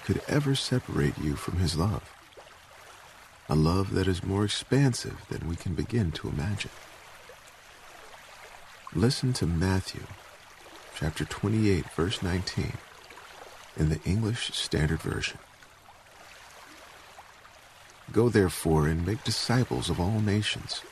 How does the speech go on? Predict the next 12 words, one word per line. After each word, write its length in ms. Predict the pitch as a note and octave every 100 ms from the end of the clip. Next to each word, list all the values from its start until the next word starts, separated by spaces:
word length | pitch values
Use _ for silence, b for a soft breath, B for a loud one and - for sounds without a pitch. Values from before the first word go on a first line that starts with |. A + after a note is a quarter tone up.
| - - - - - - - -
baptizing 680 | F#2+ G2+ - G2+ D#2+ D#2+ D#2+
them 200 | E2+ E2
in 80 | E2+
the 60 |
name 340 | E2 E2 E2 G#2+
of 140 | G2
the 80 | -
Father, 460 | - - D#2+ D#2 D2 G2+ - - - -
and 120 | - -
of 100 | -
the 60 |
Son, 460 | - - C#2+ E2+